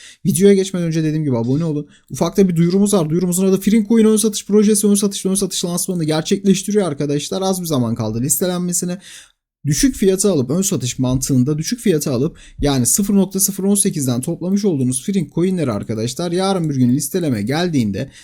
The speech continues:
şuradaki withdraw kısmından, bakın para çekme kısmından listelenen borsaya doğrudan transfer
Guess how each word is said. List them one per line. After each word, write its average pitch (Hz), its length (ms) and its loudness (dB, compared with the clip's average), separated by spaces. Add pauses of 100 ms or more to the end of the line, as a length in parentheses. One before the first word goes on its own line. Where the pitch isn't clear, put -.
şuradaki 220 420 0
withdraw 170 580 0
kısmından, 107 480 -4
bakın 123 240 -2
para 151 200 -2
çekme 110 300 -4
kısmından 156 500 -2 (280)
listelenen 143 580 0
borsaya 135 420 -4
doğrudan 170 380 -2
transfer 165 500 -4